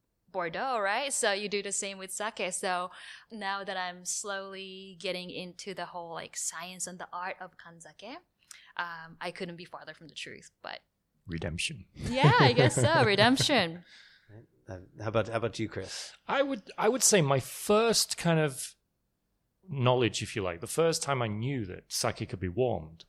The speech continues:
Speaker 2: was a James Bond film. I think some of our listeners may know it. Uh, You Only Live Twice.
Speaker 3: Mm-hmm.
Speaker 2: In that film, uh, I think Sean Connery orders some sh-, some sake, um,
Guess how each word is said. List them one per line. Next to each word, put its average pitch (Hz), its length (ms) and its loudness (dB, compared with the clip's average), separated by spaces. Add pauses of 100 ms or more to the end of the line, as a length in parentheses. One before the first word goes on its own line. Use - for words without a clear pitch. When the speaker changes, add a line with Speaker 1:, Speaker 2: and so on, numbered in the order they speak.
(120)
Speaker 2:
was 101 600 -2 (120)
a - 40 -12
James 117 300 0
Bond 127 260 2
film. - 220 -8 (180)
I 135 60 -8
think 110 180 -4 (240)
some 117 220 -4
of 101 100 -4
our 98 80 2
listeners 98 340 -4
may 87 120 -6
know 82 180 -8
it. 82 120 -14 (220)
Uh, 92 280 -4
You 104 160 -6
Only 110 200 -6
Live 104 180 -8
Twice. - 540 -6 (160)
Speaker 3:
Mm-hmm. 90 220 -18
Speaker 2:
In 127 180 -2
that - 220 -4
film, 110 320 -2 (340)
uh, 107 40 -4
I 92 440 -4 (560)
think 113 200 -8 (240)
Sean 120 280 -2
Connery 104 520 -4 (420)
orders 98 400 -2
some 90 320 -4
sh-, - 120 -12 (120)
some - 200 -10
sake, - 580 0 (600)
um, 101 300 8